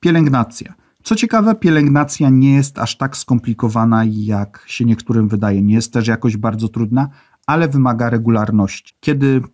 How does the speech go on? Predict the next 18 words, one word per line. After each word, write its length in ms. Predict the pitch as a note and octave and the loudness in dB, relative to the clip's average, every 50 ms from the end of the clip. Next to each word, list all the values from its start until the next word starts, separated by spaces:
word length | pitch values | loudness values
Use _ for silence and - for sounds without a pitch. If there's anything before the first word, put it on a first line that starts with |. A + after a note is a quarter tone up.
| _ _ | _ _
ta 120 | - A#2+ | -6 -4
regularność 720 | A#2+ B2 A#2 B2 B2+ C3+ D3 D3 D3+ C#3+ C3 A#2 - - | -2 -2 0 0 2 2 2 0 0 0 0 0 -2 -4
będzie 320 | A#2 B2 A#2+ A#2 A2+ A#2+ | -2 0 0 0 0 0
taka, 260 | A2+ - B2+ C3 - C#3 | -2 -4 -4 -4 -2 -2
jak 180 | C#3+ - - | -2 -4 -6
trzeba, 320 | - - - C3 C3 C#3 C#3 | -6 -6 -4 -2 -2 -2 -4
wtedy 400 | C#3 - - D#3+ C#3 C3+ C#3+ C3+ | -4 -4 -4 -2 -2 0 0 0
nie 120 | C3 A#2 | 0 0
będzie 300 | G#2+ A#2 A2+ G#2 A2+ A2 | 0 0 0 0 0 0
najmniejszych 540 | G#2+ G#2 G#2 G#2 G2+ G2+ G2+ - - G#2+ - | 0 2 2 2 2 2 0 -2 -4 -8 -8
problemów 520 | - - G#2+ F#2+ G2+ G2 F#2+ F#2+ F#2+ - | -6 -6 -6 -4 -2 -2 0 -2 -2 -4
z 100 | - - | -8 -10
pielęgnacją 640 | - - C#3+ B2 A#2 A2 G#2 G2+ G2 - - G#2 G2+ | -6 -2 -2 -2 0 -2 -2 -4 -4 -6 -8 -10 -8
tego 240 | - - F#2 A2 | -8 -8 -8 -8
psa. 260 | - - - - - - _ | -10 -12 -14 -20 -20 -14 _
Zdrowie. 540 | - B2 B2+ C3+ E3 D#3+ C#3+ D3+ E3 E3 E3+ - _ _ _ _ _ _ _ _ - | -6 -6 -2 -2 -2 0 0 0 0 -2 -2 -6 _ _ _ _ _ _ _ _ -6
Wbrew 680 | A2 A2+ A2+ A#2 D3 E3+ F3+ F#3+ F#3 - - - - _ _ _ | -6 -4 -4 -2 0 2 2 0 0 -4 -10 -20 -20 _ _ _
wyglądowi 800 | - A#2 C#3 C#3 D3 D3 C#3+ C#3 C#3 C3+ B2 A#2 B2 C3+ D3+ D#3 | -4 -2 0 0 2 2 2 2 2 0 0 2 2 2 2 0